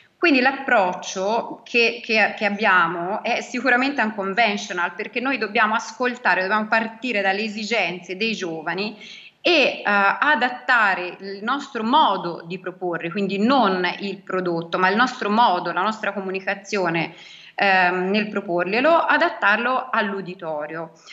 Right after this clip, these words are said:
Quindi lavoriamo molto anche sulla grafica, eh, che deve essere accattivante, abbiamo dei creativi addetti ai social giovanissimi, quindi che sanno comunicare con i loro coetanei, per esempio.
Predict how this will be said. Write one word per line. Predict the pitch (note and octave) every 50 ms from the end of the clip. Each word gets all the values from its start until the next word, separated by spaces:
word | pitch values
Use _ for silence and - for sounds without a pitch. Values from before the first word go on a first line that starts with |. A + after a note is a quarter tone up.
| - -
Quindi | - D4 C4 A3+
lavoriamo | G3+ F#3+ F#3+ G3+ G3 G3+ F#3 F#3 F#3
molto | F#3+ F#3+ F#3+ F3+ F#3 - G3
anche | F3+ F3+ F3+ - G3 F#3+
sulla | - - E3+ D3 E3
grafica, | F#3 A3 G#3 G3 G3+ G3+ - - G#3+ G3+ - - G#3+ G3+ G3 G3 G3+ G3 - - - -
eh, | - F3
che | - - F3+
deve | E3 E3 D3+
essere | E3+ E3+ - E3+ D#3+
accattivante, | D#3+ - D#3 C#3+ - - - E3 F3+ G3+ G#3 G#3+ G3+ G3+ G3 G3+
abbiamo | F3 E3+ E3 E3+ E3 E3+ E3+ E3
dei | E3+ E3+ E3+
creativi | - E3+ D#3 E3 - - G3 G3 F3 F3+ F3 E3+ E3 - - - - - -
addetti | - F#3 F#3 E3+ F#3+ F#3+ F#3+ F#3+
ai | F#3 F#3
social | F#3 - G3 F#3 F#3+ F#3+ - - E3 F3+ E3
giovanissimi, | F3 F3 F3+ F#3 G3 G#3+ A3+ A3 - - - - F3+ F3 E3 E3
quindi | E3 G3 F#3+ F3+ F3+
che | - G3 F#3
sanno | - - - G#3+ A3 G#3+ G3+ F#3+ F#3 F#3
comunicare | F#3 F3+ F3+ F3 F3+ F3 - G3+ F3+ F3+ F3+ F3+ F3+ F3+
con | F3+ E3+
i | F3
loro | F3 F3+ F3+ F3+ F#3 F#3
coetanei, | F3+ E3+ E3+ - F#3 F#3+ F#3 F3 E3 D3+ C#3+ D3 - _
per | - D3+
esempio. | D#3 D#3+ F#3+ F#3+ F#3 F3 E3+ D#3+